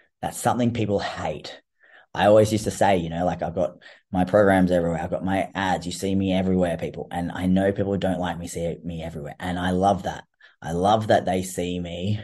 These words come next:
everywhere being myself. I'm not saying negative things about anyone. I'm just being me. I'm just growing my business. I'm becoming a better coach.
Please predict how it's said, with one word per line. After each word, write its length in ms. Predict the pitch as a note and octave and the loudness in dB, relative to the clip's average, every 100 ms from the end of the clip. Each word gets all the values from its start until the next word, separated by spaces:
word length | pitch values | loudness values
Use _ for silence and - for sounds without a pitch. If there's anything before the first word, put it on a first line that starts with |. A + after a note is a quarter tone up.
| - _ _ _ _ - | -10 _ _ _ _ -2
everywhere 520 | A2 G#2+ G#2 G2 - - _ _ _ _ - | 2 6 6 4 2 -10 _ _ _ _ -6
being 300 | G#2+ G#2+ G#2 | -2 0 0
myself. 600 | F2+ F#2 C#2 - - - _ _ _ - | 0 -4 -8 -10 -14 -20 _ _ _ -10
I'm 180 | D#2+ F2 | -4 0
not 220 | G#2+ - | 0 2
saying 240 | A2+ A2+ | 2 4
negative 400 | G#2+ G#2 G#2+ G#2 | 4 4 0 -2
things 260 | G#2+ G2 F#2 | -2 -2 0
about 200 | F#2 F2+ | -2 0
anyone. 340 | F2+ F2+ F2 | -2 -4 -6
I'm 140 | F2 E2 | -8 -10
just 280 | F2+ - | -10 -10
being 300 | F2+ F2+ F#2+ | -6 -2 0
me. 200 | E2+ D#2+ | 0 -4
I'm 180 | D#2 D2 | -10 -14
just 160 | - - _ | -16 -20 _
growing 460 | E2+ E2+ F#2 G2 F#2+ | -4 0 2 2 2
my 120 | F#2 | 0
business. 480 | F2+ E2+ E2+ E2+ E2 | 0 -6 -6 -8 -8
I'm 200 | D#2 D#2+ | -10 -12
becoming 480 | E2 E2+ D#2+ F#2 G#2 | -12 -10 -4 0 0
a 60 | |
better 260 | G2 G#2+ A2 | 4 4 4
coach. 500 | A2+ F2 E2+ - | 0 -2 -2 -6